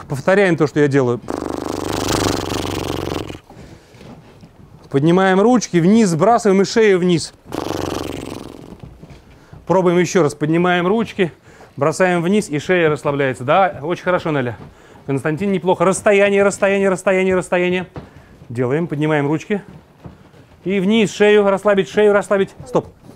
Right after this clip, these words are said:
Когда вы сбрасываете ручки, шею расслабьте. Вот. И спокойненько опять ручки подняли. Еще разочек. Хорошо.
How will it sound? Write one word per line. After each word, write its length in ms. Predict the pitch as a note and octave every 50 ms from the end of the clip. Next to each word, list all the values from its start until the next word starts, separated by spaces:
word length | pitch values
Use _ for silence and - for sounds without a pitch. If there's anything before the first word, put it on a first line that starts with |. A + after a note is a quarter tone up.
| - _
Когда 320 | - D3+ D3+ D#3 D#3 F3+ D#3+
вы 80 | D3+
сбрасываете 500 | C3 B2 D3+ E3 D3+ C3+ D3 C#3+ C3+ D3+
ручки, 260 | F#3 A#3 A3 - - C3
шею 220 | C#3 D#3 D3 C3
расслабьте. 360 | C3+ B2+ - A3 G#3 - F#3
Вот. 280 | G3+ C4 D4+ D4+ D4+ - - - - - _ _
И 80 | - F#3+
спокойненько 600 | - - G#3+ G#3 A3+ A#3 A3 G#3+ G3+ F#3+ G3 F#3+
опять 220 | F#3 G3+ F#3+ F3+
ручки 280 | A3 G3+ F#3 - - G3
подняли. 500 | D3+ A#3 A#3+ A#3+ G3+ A3 G#3+ G3+ G3 F#3 - _ _ _ - - - - - _ _ _ - - _ - - _ - - _ - - - - - - - - - - - - - - - - C2+ - - C2 C2+ C2 C#2 C#2 C2+ - - - - - - - - - - - - - - - - - - - - - - _ - - - - _ - - -
Еще 260 | - C3+ - - F3
разочек. 460 | E3 D#3+ C#3+ D3+ C3+ - C3+ - - - - - - - - _ - - - - - - - - - - - - - - _ _ _ - - - - - - - - - - - - - - C2 C2+ - B1 B1 B1 - - - - - - - - - - - - - - - - - - - - - - - - - - - - - - - - -
Хорошо. 880 | - E3+ F#3+ F#3+ - - A3 G#3 G#3 G3+ G3 G3 F#3 F3 D#3 C#3 B2